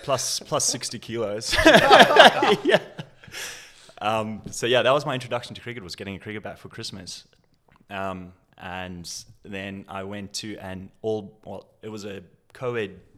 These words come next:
junior school right out in the sticks in Zimbabwe. Um, a great sort of farming, farming school. And I was lucky enough to have fantastic coaches the whole way through my schoolboy career.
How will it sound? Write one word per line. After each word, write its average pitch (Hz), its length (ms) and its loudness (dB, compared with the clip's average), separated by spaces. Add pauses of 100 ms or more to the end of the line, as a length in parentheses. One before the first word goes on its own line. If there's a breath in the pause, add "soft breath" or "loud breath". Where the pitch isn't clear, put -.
(120)
junior 107 360 -10
school 101 440 -14 (580 soft breath)
right 110 240 0
out 98 140 -2
in 95 80 -8
the 87 80 -10
sticks - 380 -12
in 92 140 -14
Zimbabwe. 90 680 -12 (180)
Um, 87 340 -12 (180)
a 98 40 -20 (160)
great - 320 -10
sort - 280 -12
of 87 80 -14
farming, 92 600 -12 (120)
farming 92 420 -12
school. 95 420 -16 (880 soft breath)
And 90 480 -14 (240)
I 95 80 -10
was 98 140 -8
lucky 107 220 -6
enough 101 180 -12
to 107 80 -8
have 98 80 -8
fantastic 92 560 -10
coaches - 340 -10
the - 80 -14
whole 95 140 -8
way 92 100 -10
through 95 220 -14
my 90 120 -12
schoolboy 90 400 -14
career. 90 400 -14